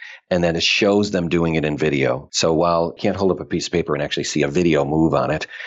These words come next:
but you can look at that on your screen as a provider, a care team member, scan what the patient has said about what they've done, see that it is the patient, and see them moving.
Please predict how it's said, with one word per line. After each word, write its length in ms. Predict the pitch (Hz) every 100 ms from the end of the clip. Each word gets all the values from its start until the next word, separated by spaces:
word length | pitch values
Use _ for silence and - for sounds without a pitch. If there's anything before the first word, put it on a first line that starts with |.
| -
but 180 | - -
you 80 | 107
can 200 | - 85
look 240 | 90 107
at 100 | 110
that 180 | 92 80
on 140 | 76 76
your 140 | 69
screen 580 | - - 117 80 76 80
as 480 | 80 76 73 71 - 71
a 60 |
provider, 600 | 69 80 80 82 71 69
a 160 | 69 71
care 200 | - 80
team 240 | - 82
member, 440 | 69 69 135 73 -
scan 760 | - - 92 92 85 80 80 _ _ _ -
what 200 | 82 -
the 60 | 78
patient 280 | 82 -
has 100 | 67
said 200 | - -
about 220 | 67 76 76
what 100 | 73
they've 160 | 69
done, 240 | 82 87 85
see 320 | - 101 98
that 160 | -
it 80 | -
is 160 | 160 165
the 60 |
patient, 380 | 98 92 101 104
and 200 | 78 73
see 240 | - 104 104
them 200 | 80 71
moving. 640 | 82 110 82 135 139